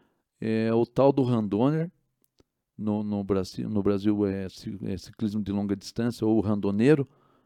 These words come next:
porque pra fazer cada desafio desse daqui, duzentos, trezentos, quatrocentos, seiscentos quilômetros e até mil, que foi o meu máximo, você tem um, um, existe uma rota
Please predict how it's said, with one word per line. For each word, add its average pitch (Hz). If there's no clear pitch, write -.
porque 120
pra 170
fazer 165
cada 151
desafio 123
desse 113
daqui, 120
duzentos, 107
trezentos, 104
quatrocentos, 107
seiscentos 104
quilômetros 104
e 110
até 113
mil, 113
que -
foi 113
o 101
meu 101
máximo, 107
você 123
tem 135
um, 143
um, 139
existe 113
uma 123
rota 107